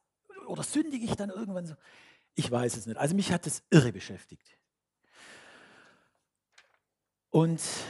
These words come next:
ich hab letztens von einem Missionar gehört, der ist mit so einem Mobil durch die Gegend gefahren. Da stand groß drauf, „Gott ist die Liebe“, ne? So ein Wohnmobil, so ein Missionar, ne? So ein richtiger Straßenmissionar, gibt's heute noch in Deutschland.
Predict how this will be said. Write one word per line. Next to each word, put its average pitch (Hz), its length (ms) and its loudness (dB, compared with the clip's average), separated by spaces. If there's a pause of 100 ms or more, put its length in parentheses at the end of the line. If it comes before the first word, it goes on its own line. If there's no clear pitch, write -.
(160)
ich - 140 -4
hab 160 100 2
letztens 185 380 -2
von 170 360 2
einem 156 60 -2 (680)
Missionar 139 560 0
gehört, 202 380 -4 (1800)
der 123 80 0
ist 113 80 -2
mit 156 120 -2
so 165 120 4
einem 143 200 -2 (480)
Mobil 143 360 6
durch 185 200 8
die 165 100 -4
Gegend 160 260 2
gefahren. 123 360 0
Da 110 60 -8
stand 175 260 2
groß 170 320 4
drauf, 147 280 0
„Gott 202 240 0
ist - 340 -2
die 151 140 -6
Liebe“, 139 500 -4
ne? 127 160 -4
So 131 120 -4
ein 107 120 -10
Wohnmobil, 110 560 0
so 110 140 -12
ein 101 200 -12
Missionar, 120 540 -4
ne? 123 120 -2
So 135 100 -6
ein 135 40 -10
richtiger 160 260 -6
Straßenmissionar, 127 840 -6
gibt's 135 180 -8
heute 139 200 0
noch - 100 -12
in 120 80 -14
Deutschland. 104 460 -10